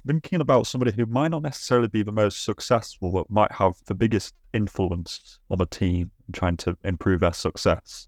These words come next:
And I'm kind of between U A E and Jumbo Visma. But my <laughs> rider, it's gonna be a bit of a weird one. My rider is gonna be Nils Politt. I think that Nils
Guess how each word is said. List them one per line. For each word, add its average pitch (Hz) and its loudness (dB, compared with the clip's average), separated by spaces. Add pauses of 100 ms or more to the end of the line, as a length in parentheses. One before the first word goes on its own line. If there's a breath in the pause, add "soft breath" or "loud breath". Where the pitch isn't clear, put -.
And 98 0
I'm 95 -2
kind 135 0
of 127 -2
between 120 0
U 113 4
A 113 4
E 101 0 (120)
and 92 -2 (100)
Jumbo 98 2
Visma. 87 -2 (1120)
But 98 -2
my 107 2
<laughs> - 4
rider, 107 2 (120)
it's 98 -4
gonna 139 2
be 143 4
a 117 4
bit 123 2
of 110 0
a 110 0
weird 92 -2
one. 87 -14 (140)
My 113 4
rider 120 4
is 104 0
gonna 101 0
be 98 0
Nils 101 -2 (100)
Politt. 98 2 (460)
I 110 6
think 131 2
that 110 4
Nils 117 2